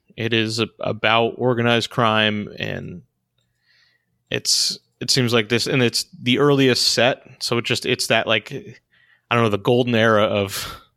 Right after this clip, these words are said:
organized crime when, uh, the mafia really started to take off, and, you know, all, they all allied together. So it's good, but it's just, it's, it's a different, different feeling.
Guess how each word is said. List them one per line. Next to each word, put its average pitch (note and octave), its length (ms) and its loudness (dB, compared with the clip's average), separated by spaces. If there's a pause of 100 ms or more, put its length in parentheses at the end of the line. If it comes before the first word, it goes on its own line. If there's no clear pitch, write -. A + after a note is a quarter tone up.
(260)
organized G#2+ 480 0
crime G#2 420 0
when, G2+ 260 -4 (640)
uh, A2 160 -4
the A2 100 0
mafia A2 400 2
really G#2+ 220 4
started G#2 380 0
to G2+ 160 -2
take G2+ 280 -4
off, G#2 340 0
and, G#2 340 -8
you A#2 120 -6
know, G#2 120 -4
all, G#2+ 420 -2 (240)
they A2+ 120 -2
all A2 200 2
allied A2 420 2
together. G#2+ 520 0 (160)
So G#2+ 340 0 (1120)
it's B2+ 180 -2
good, C#3 440 2
but A#2+ 100 2
it's A#2+ 140 0
just, - 200 -4
it's, - 320 -2
it's B2 160 -6
a B2+ 40 -2
different, B2 500 -4
different B2 240 -2
feeling. A2+ 360 0